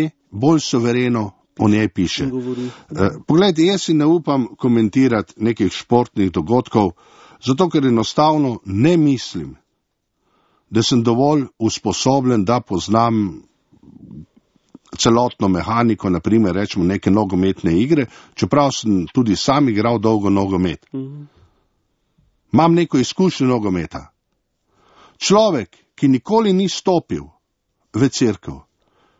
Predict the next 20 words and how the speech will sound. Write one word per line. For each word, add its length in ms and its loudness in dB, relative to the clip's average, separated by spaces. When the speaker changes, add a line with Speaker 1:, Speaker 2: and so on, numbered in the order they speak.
Speaker 1:
nikoli 440 2
ni 200 0
hodil 420 -2
k 100 -12
nobenemu 480 0
verouku, 460 -2
nima 240 4
nobene 460 0
izkušnje, 680 -2
nobene 520 0
vere 440 0
in 100 -2
poznane 500 0
na 100 0
tem 220 -2
področju, 580 -2
bo 180 2
pa 140 2
enostavno 600 0
pisal, 580 -2